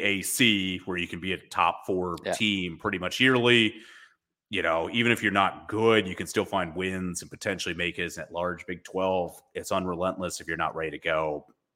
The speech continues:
Speaker 1: you're gonna learn the hard way. So, I don't know. I, do I need to get the, uh, the whiteboard out and, you know, you know,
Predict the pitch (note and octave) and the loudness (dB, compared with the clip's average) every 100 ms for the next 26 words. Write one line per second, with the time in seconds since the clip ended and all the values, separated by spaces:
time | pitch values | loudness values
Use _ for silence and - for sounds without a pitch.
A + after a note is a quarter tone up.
0 | _ F2+ F2+ F2+ E2 E2 E2 D2 E2 D#2 | _ -4 0 0 0 -2 -2 -2 0 -2
1 | D#2 D#2 D2+ D2+ _ _ _ _ _ _ | 0 0 0 -4 _ _ _ _ _ _
2 | _ _ _ _ - _ _ _ _ _ | _ _ _ _ -20 _ _ _ _ _
3 | _ _ _ _ - - D2+ - - _ | _ _ _ _ -8 -2 -2 -2 -8 _
4 | _ G#2 G2+ F2 F2 D#2 - G2 F#2 G#2+ | _ 6 6 4 2 0 4 4 4 6
5 | G#2 G2+ G2+ G#2 G#2+ G2+ F#2+ F#2 F2+ F2+ | 6 6 2 2 4 4 6 4 4 2
6 | - F#2+ G2 F#2+ - F#2+ F#2 F#2 F#2 - | 0 2 4 4 2 2 4 6 4 2
7 | D#2+ D#2 D2+ E2 D#2+ D#2 D2 - - _ | -8 -8 -6 -2 0 0 -2 -12 -20 _
8 | _ _ F#2 E2+ D#2 D#2 | _ _ 2 4 2 0